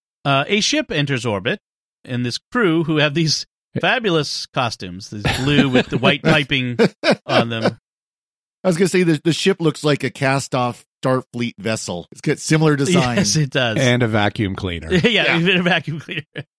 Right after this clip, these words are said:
Speaker 1: Uh, they, they, they, in dialogue, they explain that this is Zeta Minor, the last planet in the known universe. I'm thinking, like, last as in they're all, others are all gone, or just on the edge of the universe,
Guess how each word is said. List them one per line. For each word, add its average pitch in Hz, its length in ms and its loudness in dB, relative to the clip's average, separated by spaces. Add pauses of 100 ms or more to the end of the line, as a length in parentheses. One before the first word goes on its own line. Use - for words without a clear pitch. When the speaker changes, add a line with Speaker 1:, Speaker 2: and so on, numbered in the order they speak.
(280)
Speaker 1:
Uh, 190 300 -2
they, 214 200 0
they, 196 400 0 (180)
they, 165 340 -4 (300)
in 180 180 2
dialogue, 185 600 2
they 165 120 0
explain 156 400 -2
that 147 160 -4
this 160 220 -6
is 151 200 -4
Zeta 160 400 -2
Minor, 143 420 0 (260)
the 156 120 2
last 156 520 0 (120)
planet 180 460 -2
in 170 80 -2
the 165 100 -2
known 170 400 0
universe. 139 540 -2
I'm 156 80 -6
thinking, 180 380 -8 (280)
like, 139 240 -4
last 202 440 0
as 185 200 0
in 175 140 0
they're 156 180 2
all, 151 320 0
others 160 300 0
are 151 60 2
all 139 100 0
gone, 214 380 0
or 151 120 0
just 151 260 -6 (180)
on 139 100 -4
the 135 160 -6
edge 196 360 -2
of 214 120 -6
the 208 80 -8
universe, 202 580 -2